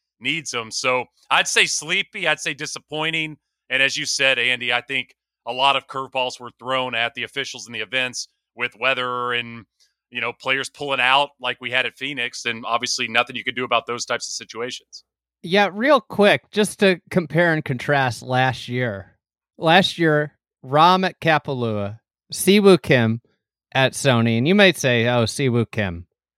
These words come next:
Speaker 2: Siwoo Kim's a Players Champion. He's, what, won five times now, I think, on tour. Uh,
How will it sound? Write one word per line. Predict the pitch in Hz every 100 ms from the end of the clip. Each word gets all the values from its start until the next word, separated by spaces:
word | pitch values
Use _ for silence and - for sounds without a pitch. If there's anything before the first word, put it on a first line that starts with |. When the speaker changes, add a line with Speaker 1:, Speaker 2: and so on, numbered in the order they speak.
| _ _ _ _ -
Speaker 2:
Siwoo | 247 220 190
Kim's | 202 196 156
a |
Players | 127 139 131 127
Champion. | - 127 117 131 117 110 107 -
He's, | 131 131
what, | 151 135 135
won | 131 117
five | 135 123 120
times | 127 123 131 135
now, | 131
I | 131
think, | 127 139 127 -
on | 127 117
tour. | - 135 127 127 _ _ _ _
Uh, | 131 127 117